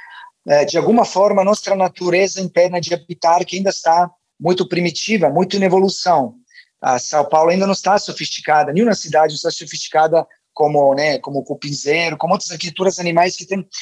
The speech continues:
mais tempo, né? Nossa espécie construiu pouco tempo. Assim que, ah, São Paulo, para mim, é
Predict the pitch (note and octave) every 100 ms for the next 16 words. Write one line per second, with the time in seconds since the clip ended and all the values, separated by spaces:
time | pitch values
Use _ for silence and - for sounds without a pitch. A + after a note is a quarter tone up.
0 | - - F#3 A#3 - - G#3 E3 B2 C3
1 | C3+ C3+ - F3+ - F#3+ - G3+ G#3+ -
2 | A#3 A#3 A#3+ C4+ F#3+ - C#3 A2+ - _
3 | _ - - - - C#3+ C#3+ F#3 F#3 E3
4 | - - - - D3+ D3 C#3+ C#3+ C#3 D3
5 | _ _ _ _ _ _ _ _ - -
6 | A3+ A3+ F#3+ G#3+ G#3 D3+ C3+ B2 _ _
7 | - D#3 D#3 E3 G#3 A3 - F3+ A3+ D3